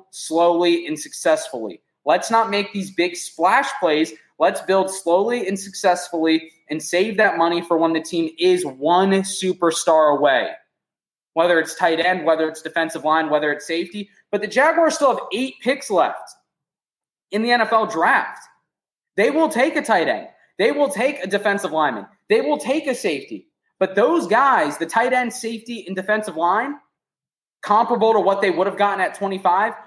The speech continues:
will be a lot closer than the running back they would get in the fourth round would be to Travis Etienne. I hope you followed me there. Travis Etienne is head and shoulders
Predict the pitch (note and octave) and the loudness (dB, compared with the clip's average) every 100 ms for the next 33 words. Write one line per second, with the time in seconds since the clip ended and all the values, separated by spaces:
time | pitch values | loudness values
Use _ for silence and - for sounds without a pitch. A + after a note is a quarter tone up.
0 | _ F3+ F#3+ F3+ C3+ F3 B3 - A#3 D4 | _ -2 2 2 4 2 2 0 0 0
1 | - E3 D#3 - _ _ _ _ _ _ | -2 -4 -4 -8 _ _ _ _ _ _
2 | _ _ _ - G#3 G3 F#3+ D3+ G#3 C4 | _ _ _ -2 0 2 2 2 2 2
3 | G#3 F3+ F3+ F#3+ E3+ E3+ F3 F3+ F3+ - | 2 2 2 0 -4 0 0 0 -4 -2
4 | F3+ E3+ E3+ F#3+ F3 D3+ D3+ D#3 D3+ - | 0 0 2 2 2 -2 -6 -8 -14 -6
5 | - D3+ D3+ D3 D#3+ D3+ D#3 D3 B2 B2+ | 2 2 2 -4 -12 -10 -2 0 2 0
6 | D3 D#3+ - D#3 C#3+ C3+ A#2+ A2 G2+ E2+ | -2 -4 -2 2 4 4 0 -6 -14 -18
7 | - _ _ - F3+ A#3+ C4 A#3+ A3+ - | -20 _ _ -4 2 2 2 -4 -8 -8
8 | F#3 E3+ D3+ - F3+ G#3+ G3+ G3 F3+ E3 | -4 -2 -4 -2 -2 -2 -4 -2 0 0
9 | D#3+ | -2